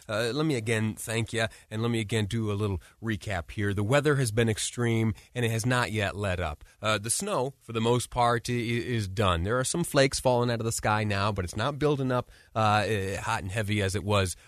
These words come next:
uh, earlier today. What is coming up next are low temperatures. There's slush and snow and sleet and water on the ground, and the temperature is falling.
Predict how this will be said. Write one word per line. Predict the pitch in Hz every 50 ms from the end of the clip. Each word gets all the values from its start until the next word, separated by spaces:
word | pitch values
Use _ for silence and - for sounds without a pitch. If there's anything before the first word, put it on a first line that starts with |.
| _ -
uh, | 101 98 98 87
earlier | 98 110 107 101 98 92 90
today. | 87 - 101 90 98 92 87 82 78
What | 78 95 110 107
is | 107 95 90 - _ _ _
coming | - - 139 131 127 123
up | 123 113 - 117
next | 123 147 143 123 113 - - - - _ - - _ _ -
are | - 104 104
low | 104 110 120 120 113
temperatures. | - - 123 117 92 - 82 - - 87 76 76 -
There's | - 107 104 98
slush | - - - 147 143 143 143 - - - - _ -
and | 117 110 -
snow | - - 127 123 113 113 110 107 101 - - - -
and | 98 98 101
sleet | - - - 120 113 113 110 107 -
and | - - 107 104 95
water | 95 107 117 117 117 110 104 92 90 92 95
on | - 104 104 101 98
the | 98 85
ground, | 87 101 98 95 95 95 92 87 - - - _
and | - 101
the | 104 -
temperature | - 131 127 113 - 107 - - 104 98 98
is | - 101 98 - -
falling. | - - 95 92 85 78 78 78 78